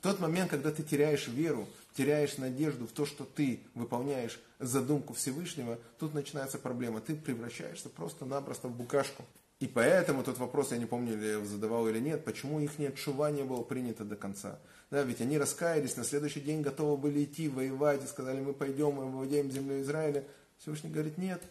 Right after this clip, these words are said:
Моше говорит: «Нет, все, ваша судьба решена». Почему ваша судьба решена? Да, вы сделали тшуву. Да, теперь вы праведные евреи. Но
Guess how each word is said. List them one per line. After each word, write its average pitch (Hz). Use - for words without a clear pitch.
Моше 127
говорит: 127
«Нет, 156
все, 127
ваша 165
судьба 131
решена». 123
Почему 147
ваша 139
судьба 120
решена? 113
Да, 180
вы 208
сделали 156
тшуву. 127
Да, 160
теперь 160
вы 147
праведные 147
евреи. 110
Но 147